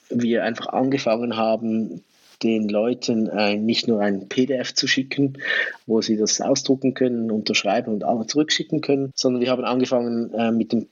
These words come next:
Plattformgedanken zu spielen, wo es eigentlich darum geht, dass, äh, die Leute in einen Prozess reinkommen, dass sie eben nicht nur irgendwie ein P D F bekommen, sondern eigentlich ein Teil einer Kampagne werden.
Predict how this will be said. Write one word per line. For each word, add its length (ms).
Plattformgedanken 880
zu 120
spielen, 600
wo 120
es 100
eigentlich 220
darum 220
geht, 520
dass, 360
äh, 500
die 120
Leute 300
in 80
einen 360
Prozess 500
reinkommen, 540
dass 160
sie 80
eben 120
nicht 240
nur 140
irgendwie 200
ein 100
P 200
D 60
F 200
bekommen, 440
sondern 500
eigentlich 240
ein 140
Teil 300
einer 160
Kampagne 580
werden. 460